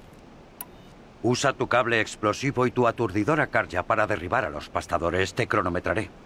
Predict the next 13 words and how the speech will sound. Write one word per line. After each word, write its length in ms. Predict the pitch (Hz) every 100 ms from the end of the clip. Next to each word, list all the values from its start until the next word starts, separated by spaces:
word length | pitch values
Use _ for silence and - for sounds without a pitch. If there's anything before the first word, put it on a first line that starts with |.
| - - - -
Las 260 | - 104 -
explosiones 760 | 98 - 92 - 147 92 92
les 200 | 98 98
asustan. 640 | 82 - 98 - - - -
Usa 240 | 143 170
tu 160 | 151 127
onda 200 | 123 120
explosiva 580 | 110 101 87 110 76 87
para 220 | 107 101
guiarlos 480 | 87 101 80 82 92
a 40 |
tus 160 | 92 80
trampas. 520 | 80 71 64 - -